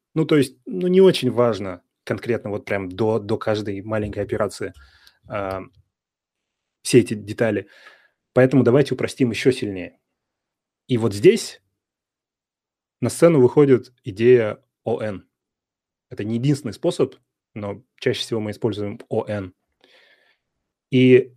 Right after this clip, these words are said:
здесь будет чуть сложнее это об-, объяснить голосом. Я, может быть, э, нарисую что-нибудь здесь,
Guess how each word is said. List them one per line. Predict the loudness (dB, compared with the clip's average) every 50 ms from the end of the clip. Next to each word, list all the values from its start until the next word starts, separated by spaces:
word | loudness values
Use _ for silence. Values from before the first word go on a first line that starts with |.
| _ _
здесь | -6 2 4 6 6 4 2 -6 -16 _ _ _ -2
будет | 2 2 2 2 2
чуть | -4 -4 0
сложнее | 0 0 2 2 2 2 2
это | 2 0 -4 -4 -4 -8 _ _ _ _ _ _
об-, | -10 -10 -10 -8 -6 -4
объяснить | 0 0 0 0 2 0 2
голосом. | 4 6 6 6 6 4 0 -2 -4 -4 -6 -12 _ _
Я, | -2 -2 0 0
может | -2 -6 -6 -4
быть, | -4 -6 -6 -8 -14 -20 -20 _
э, | -18 -16 -16 -16 -18 -20 _ _ -20 -20 -20 _ _ _ _ _ _ _ _ _ _ _ _ -16 -16 -16 _ _ _ _ _ _ _ _ _ _ _ _ _ _ _ _ _
нарисую | -6 -6 -6 0 2 2 2
что-нибудь | 2 0 -2 -2 -4 -4
здесь, | 0 2 2 2 2 -2